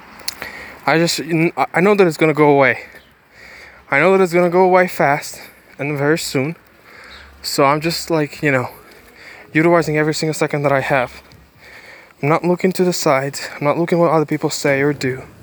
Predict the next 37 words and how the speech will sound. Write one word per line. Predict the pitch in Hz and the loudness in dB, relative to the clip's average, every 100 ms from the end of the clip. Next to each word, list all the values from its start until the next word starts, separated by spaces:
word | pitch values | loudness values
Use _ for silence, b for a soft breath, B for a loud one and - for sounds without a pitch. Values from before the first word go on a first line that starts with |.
| B B B B B - | B B B B B -6
I | 135 | 0
have | 143 | 2
my | 143 | 2
own | 151 160 | 2 2
agenda. | 131 127 117 117 B B B B B - B B B B B - | 0 0 0 -6 B B B B B -20 B B B B B -4
This | 143 | -2
is | 160 | 2
what | 175 | 2
I've | 170 | 4
learned | 165 160 | 2 2
before. | 143 131 - 180 | -2 -4 0 2
This | 156 | 2
is | 151 139 | -2 -2
what | 143 | -2
I | |
learn, | 135 143 135 - | 0 -2 -4 -2
learn | 147 139 131 B B B B - | 0 0 -2 B B B B -6
in | 139 | 0
my | 135 | 0
life, | 139 170 | 2 0
that | 160 | 0
I | - 156 | -2 -2
have | 151 151 | -2 -2
my | 143 | -2
own | 143 143 | -2 -2
agenda, | 123 131 120 120 | -4 -4 -6 -4
and | 147 | -2
I | 156 | -2
have | - 156 151 | -2 -4 -4
to | - 139 | -4 -4
have, | 143 135 - B B B B - | -2 -2 -4 B B B B -4
I | |
have | 151 175 | 0 0
to | 175 | -2
have | 160 170 | 0 0
this | 156 | 0
agenda | 147 143 151 143 | -2 0 0 0